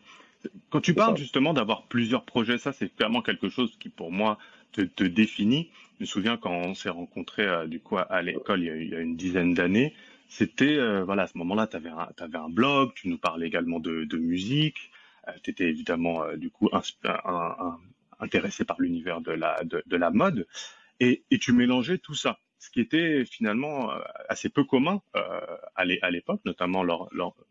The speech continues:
Speaker 1: des études. Comment est-ce que ça, c'est venu ? À quel moment t'as commencé à dire, « Tiens, euh, j'ai envie de démarrer des projets, euh,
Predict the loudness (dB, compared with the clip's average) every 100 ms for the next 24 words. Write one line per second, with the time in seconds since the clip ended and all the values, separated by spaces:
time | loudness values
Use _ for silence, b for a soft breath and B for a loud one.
0 | _ -2 0 0 2 2 0 B B B
1 | B B B _ -4 4 4 4 2 0
2 | 0 2 2 4 2 0 -2 -2 0 2
3 | 4 2 0 -4 -2 -2 0 0 0 0
4 | -4 -2 0 0 -2 -4 -8 -10 -8 -6
5 | -4 -4 -2 -2 -4 -8 -10 -6 0 2
6 | 4 2